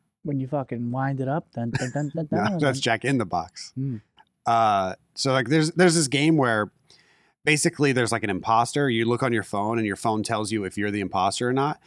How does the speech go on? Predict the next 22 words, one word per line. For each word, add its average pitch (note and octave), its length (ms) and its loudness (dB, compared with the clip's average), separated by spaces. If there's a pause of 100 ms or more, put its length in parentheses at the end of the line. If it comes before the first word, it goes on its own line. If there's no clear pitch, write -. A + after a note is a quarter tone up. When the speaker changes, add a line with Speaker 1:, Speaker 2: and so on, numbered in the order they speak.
(140)
Speaker 2:
And A2 100 0
then G#2+ 120 0
for G#2+ 140 -2
everyone A#2+ 380 2
else, A2+ 280 2
it'll G2 140 -2
say, G2+ 240 0
like, F#2 280 0 (360)
"Point C#3+ 280 0
to C#3+ 100 2
whoever, G#2+ 800 0 (280)
you G#2+ 100 -2
know, G2 160 0
is F#2+ 160 -2
the G2+ 80 -6
cleanest." G2+ 680 -4 (220)
So G2 200 -6
everyone G#2+ 380 -2
would G2 140 -4
point G#2+ 240 -4
to G#2 100 -6
you. F#2+ 420 -4